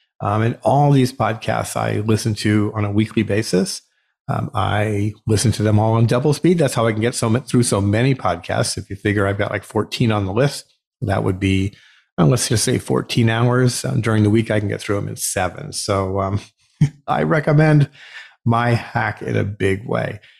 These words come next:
So yeah, that's, that's my take on podcasts. I, uh, again, I think most important is to say that I believe it's kind of the new, uh, opportunity for the industry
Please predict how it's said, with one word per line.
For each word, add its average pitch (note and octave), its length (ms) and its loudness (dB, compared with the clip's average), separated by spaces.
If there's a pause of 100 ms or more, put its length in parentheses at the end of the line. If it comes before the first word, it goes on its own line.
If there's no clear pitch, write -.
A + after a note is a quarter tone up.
(340)
So C#3 420 2
yeah, F3 160 4
that's, D3 260 0
that's G#3 260 0
my C#4 100 4
take G3+ 200 0
on B2 100 4
podcasts. A2 640 0
I, C#3 240 2
uh, C3 160 2 (120)
again, D3 220 2
I C#3 60 4
think C#3+ 220 -2
most B2+ 260 2
important D#3 440 4
is D3 160 2
to C#3 80 0
say C#3+ 240 0
that C#3+ 300 0
I A2 120 -4
believe B2+ 420 2
it's C3+ 140 -2
kind B2+ 240 2
of B2+ 140 2
the A#2+ 100 2
new, A2+ 480 4 (540)
uh, - 460 -6
opportunity B2 680 4
for G#2+ 140 -2
the G#2+ 180 -6
industry D3 600 2